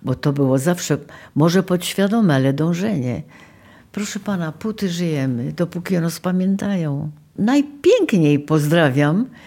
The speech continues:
i polecam się łaskawie pamięci słuchaczom Radia Kielce. Pamiętajmy o sobie.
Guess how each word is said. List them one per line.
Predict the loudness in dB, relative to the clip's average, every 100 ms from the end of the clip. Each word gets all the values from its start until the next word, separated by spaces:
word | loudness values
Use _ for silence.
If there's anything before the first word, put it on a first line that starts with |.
| -14 -8
i |
polecam | 2 2 2 0 0
się | 0
łaskawie | 0 -2 -2 -2 -2
pamięci | 0 0 2 2 0 -4 -8 -8 -12 -20 -20 -20 _
słuchaczom | -10 -6 -2 -2 0 -2 -2 -2 -6
Radia | -4 -4 -2 -4
Kielce. | -2 -2 -2 -6 -10 -8 -8 -10 -16 -20 -20 _ _ _ _
Pamiętajmy | 0 2 2 2 2 2
o | 0
sobie. | -2 -2 -2 -6 -6